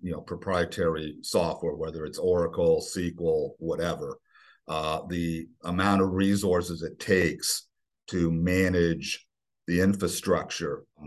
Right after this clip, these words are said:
around delivering a product around the world is, is massive. So by being on Salesforce, for starters, all that's basically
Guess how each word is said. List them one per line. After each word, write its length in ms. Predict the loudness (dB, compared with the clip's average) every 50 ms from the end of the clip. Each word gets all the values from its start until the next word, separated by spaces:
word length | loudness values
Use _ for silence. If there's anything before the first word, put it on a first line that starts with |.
| -12 -8
around 680 | -8 -6 -4 -2 -2 0 0 0 0 0 -2 -2 -4 -2
delivering 480 | 0 2 4 4 4 6 4 0 0
a 60 | -2
product 520 | -6 -4 -2 -2 0 0 0 0 -2 -4 -6
around 320 | -4 -4 -4 -4 -4 -4
the 80 | -6 -4
world 420 | 0 4 4 6 6 6 4 2
is, 160 | -2 -8 -10 -10
is 140 | -10 -6 -4
massive. 500 | -2 0 0 0 0 0 0 0 -2 -4 -4 -8 _ _ _ _ _ _ _ _
So 220 | 0 4 4 6
by 180 | 6 6 4 4
being 240 | 4 2 2 2 2
on 200 | 2 0 0 -2
Salesforce, 960 | -4 -2 2 4 4 4 4 2 -4 -6 -4 -2 -2 -2 -2 -4 -6 -10 -10
for 100 | -10 -10
starters, 640 | -10 -4 0 4 4 6 6 4 2 0 -4 -6 -4
all 300 | -2 0 0 2 2 0
that's 400 | 0 -2 -2 -2 -4 -6 -8 -8
basically 720 | -6 -4 -2 -2 -2 -4 -6 -8 -8 -8 -8 -8 -8 -10